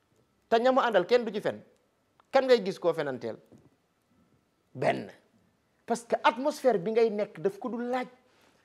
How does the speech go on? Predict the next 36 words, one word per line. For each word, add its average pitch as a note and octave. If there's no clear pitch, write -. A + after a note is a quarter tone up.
Loolu G#4+
mooy E4+
xaal. G3+
Ànd F4+
ak D4+
mag E4
mu D4
dul B3
jëw. E3
Nooy E4+
jëwee? F3+
Mag D4+
mu D4+
dul C4+
dugg A#3
ci B3+
lu A#3
yoonam A3+
nekkul. F#3
Nooy E4+
duggee A3+
ci F#3
lu F#3+
sa F#3
yoon E3
nekk? F#3
Te G4+
yéen G#4+
a G4
ngi D#4+
nekk. G3+
Loolu F#4+
mooy D#4+
xaal. F#3+
Mag D4
moo D4+